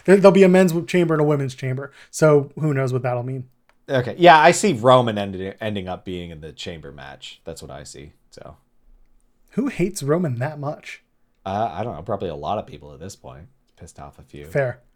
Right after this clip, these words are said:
Speaker 2: It,
Speaker 1: So
Speaker 2: it,
Speaker 1: it's
Speaker 2: it
Speaker 1: good.
Speaker 2: would be easier to get there if Jay
Speaker 1: Shit's
Speaker 2: was around, but
Speaker 1: Yeah, so if they did, what was it? Roman, Shinsuke, Bryan. You gotta get
Speaker 2: Jay.
Speaker 1: six people in
Speaker 2: Jay's
Speaker 1: there.
Speaker 2: gonna be in there. Kevin.
Speaker 1: Jay's not cleared, though.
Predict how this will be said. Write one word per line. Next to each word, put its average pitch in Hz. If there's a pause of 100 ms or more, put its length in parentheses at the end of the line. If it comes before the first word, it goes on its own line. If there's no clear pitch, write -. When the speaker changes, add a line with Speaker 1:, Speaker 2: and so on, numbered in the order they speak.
(240)
Speaker 2:
It, 120
Speaker 1:
So 123
Speaker 2:
it, 170
Speaker 1:
it's 165
Speaker 2:
it -
Speaker 1:
good. 170
Speaker 2:
would 160
be 165
easier 196
to 170
get 170
there 147
if 110
Jay 135
Speaker 1:
Shit's 160
Speaker 2:
was 107
around, 98
but 82 (540)
Speaker 1:
Yeah, 165
so 185
if 160
they 165
did, 208
what 185
was 156
it? -
Roman, 175 (200)
Shinsuke, 165
Bryan. 143 (500)
You 127
gotta 170
get 170
Speaker 2:
Jay. -
Speaker 1:
six 110
people 151
in 135
Speaker 2:
Jay's 156
Speaker 1:
there. 160
Speaker 2:
gonna 147
be 135
in 147
there. 98
Kevin. 104 (160)
Speaker 1:
Jay's 185
not 214
cleared, 180
though. -